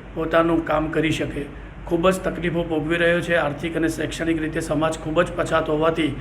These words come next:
એંસી ટકા લોકોમાં બેકારી આવી ગઈ છે. કમાણી ન હોય, બહુ જ તકલીફો ભોગવતો હોવાથી ગુજરાતના અલગ અલગ મંડળો પોતાની રીતે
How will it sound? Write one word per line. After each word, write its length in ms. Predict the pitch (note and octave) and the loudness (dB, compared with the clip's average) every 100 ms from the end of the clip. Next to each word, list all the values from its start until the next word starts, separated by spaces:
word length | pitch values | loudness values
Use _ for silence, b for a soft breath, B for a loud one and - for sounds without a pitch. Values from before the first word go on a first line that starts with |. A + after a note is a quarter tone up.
| B B B B B - - | B B B B B -8 0
એંસી 220 | - G3+ | 2 2
ટકા 280 | F3+ E3+ F3 | 2 2 2
લોકોમાં 420 | E3 D#3+ E3+ E3 | 2 0 2 2
બેકારી 420 | D3+ D3 E3 E3+ | 2 2 2 4
આવી 200 | E3 E3 | 4 2
ગઈ 180 | E3+ E3+ | 0 -2
છે. 180 | E3 E3 E3 - - - - - - | 0 -2 -2 -6 -14 -14 -14 -12 0
કમાણી 380 | D3+ E3 E3 E3 | 4 8 8 8
ન 80 | E3 | 6
હોય, 400 | E3 E3 D#3 C3+ - - - - | 6 6 4 2 -6 -14 -16 -4
બહુ 200 | D#3+ E3 | 2 4
જ 40 | F3+ | 2
તકલીફો 480 | E3+ E3 E3+ D#3+ E3 | 0 -2 -2 -2 -2
ભોગવતો 460 | D3 C#3+ E3 D#3+ | 0 2 0 2
હોવાથી 520 | D3+ D3 E3+ E3 D#3+ C3 - | 2 4 2 2 0 -2 -4
ગુજરાતના 460 | D3 D3+ D#3 D#3+ D#3 | -4 0 2 2 2
અલગ 280 | D3+ E3+ E3+ | 2 2 2
અલગ 200 | F3 D3+ | 2 0
મંડળો 400 | D#3 D#3 E3 E3 | 0 4 2 2
પોતાની 460 | D#3+ D#3+ E3 D#3+ D#3+ | -2 -2 2 4 4
રીતે 320 | E3 D#3+ | 2 2